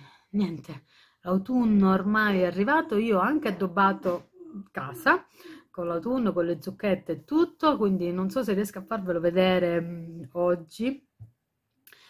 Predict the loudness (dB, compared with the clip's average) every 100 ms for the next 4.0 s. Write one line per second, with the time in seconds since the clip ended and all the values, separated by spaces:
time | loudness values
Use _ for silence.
0 | _ -8 -4 -4 -2 -2 -4 -8 0 2
1 | 2 0 -4 -8 -6 -4 -2 2 4 2
2 | 0 -6 -8 -6 -8 -10 -10 -10 -10 -8
3 | -8 -8 -6 -6 -6 -6 -4 -4 -6 -10